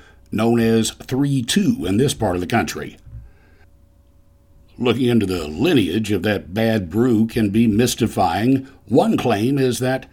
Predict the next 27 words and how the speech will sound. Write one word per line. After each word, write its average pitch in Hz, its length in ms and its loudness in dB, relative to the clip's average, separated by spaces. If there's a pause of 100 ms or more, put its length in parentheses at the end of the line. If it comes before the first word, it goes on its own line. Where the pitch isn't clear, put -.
(220)
came 123 200 0
about 120 300 -2
because 107 260 -2
the 110 60 0
government 113 420 -2
did 107 140 0
not 123 180 0
wish 123 320 0
the 127 100 0
native 131 480 2
tribes 127 540 0
here, 123 360 -2 (180)
relocated 87 640 -4
here, 92 340 -6 (200)
to - 80 -4
have 120 200 0
easy 135 300 2
access 123 540 -2
to 117 120 -2
more 131 380 0
ardent 151 400 -2 (400)
spirits. - 640 -4 (1600)
That 127 300 4
was 107 640 2
an 107 260 2
era 104 380 0
where 107 420 -2